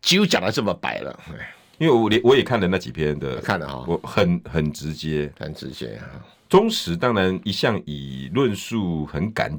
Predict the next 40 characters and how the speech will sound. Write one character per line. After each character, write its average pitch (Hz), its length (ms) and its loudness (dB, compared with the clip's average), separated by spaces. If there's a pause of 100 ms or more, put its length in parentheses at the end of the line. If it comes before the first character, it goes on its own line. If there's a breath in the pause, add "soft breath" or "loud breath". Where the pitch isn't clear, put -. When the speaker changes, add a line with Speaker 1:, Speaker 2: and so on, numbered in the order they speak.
(120)
Speaker 2:
敢 71 260 -4
言 76 280 -2
出 101 240 0
名 69 240 -2
啊。 170 80 4
Speaker 1:
啊， 160 80 2
中 220 340 2
时 127 320 0
是 151 340 0
蓝 127 240 2
营 120 200 -2
里 98 100 -2
面 113 360 0
很 82 200 -6
标 117 300 4
准 73 260 -6
的 69 320 -8
蓝 90 240 -2
营 85 140 -4
媒 78 180 -6
体， 69 240 -14
跟 98 320 -2
联 104 160 0
合 95 100 0
报 87 220 0
是 73 420 -6 (640)
蓝 98 180 2
营 98 120 0
媒 90 180 0
体 76 220 -8
里 62 60 -12
面， 73 300 -8 (180)
蓝 104 180 -2
营 101 120 0
立 127 120 0
场 82 240 -4
媒 90 140 -2
体 87 140 -8
里 69 100 -8
面 80 240 -6